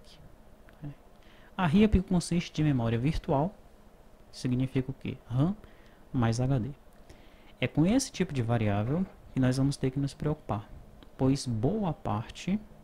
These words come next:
deve ser liberada da memória pelo desenvolvedor. Não significa que todas as variáveis que estão em riap serão liberadas pelo desenvolvedor, tá? Boa parte. Tanto é que nós vimos aqui no slide anterior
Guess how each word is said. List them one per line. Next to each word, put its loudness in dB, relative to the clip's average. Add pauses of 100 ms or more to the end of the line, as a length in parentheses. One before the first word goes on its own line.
(540)
deve 6
ser 2
liberada 2
da 2
memória 2
pelo 0
desenvolvedor. 0 (680)
Não 4
significa 2
que -4 (200)
todas 2
as 2
variáveis 2
que -2
estão -2
em 0
riap 0 (520)
serão 0
liberadas 2
pelo 0
desenvolvedor, 0 (200)
tá? -4 (180)
Boa 2
parte. -8 (600)
Tanto 0
é 4
que -6
nós 4
vimos 0
aqui -4
no 0
slide -2
anterior -2